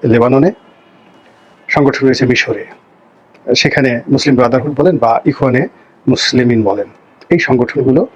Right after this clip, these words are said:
আর তুরস্কের এবি পার্টি। তো, আহ, এখন যেটা, আহ,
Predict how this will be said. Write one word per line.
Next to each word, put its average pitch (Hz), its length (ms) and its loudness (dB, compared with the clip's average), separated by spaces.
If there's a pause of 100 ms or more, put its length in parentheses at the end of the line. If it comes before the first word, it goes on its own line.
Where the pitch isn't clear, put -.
(180)
আর 117 200 0
তুরস্কের 175 500 -2
এবি 110 180 0
পার্টি। - 340 -8 (1000)
তো, 180 200 2
আহ, 135 280 0
এখন - 440 -2
যেটা, 110 280 0
আহ, - 540 -12